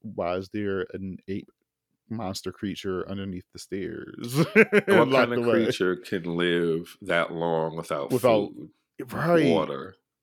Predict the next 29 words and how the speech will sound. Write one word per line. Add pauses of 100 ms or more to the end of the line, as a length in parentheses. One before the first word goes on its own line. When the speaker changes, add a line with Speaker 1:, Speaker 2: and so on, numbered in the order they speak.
(800)
Speaker 1:
It's
like
hibernation
and
just
sitting
in
there,
just
waiting. (1120)
And
it's
just, (220)
I
don't
know. (1160)
<sighs> (800)
Thoughts. (460)
So,
yeah,
this
is
one
of
my
favorite
ones,
too,
because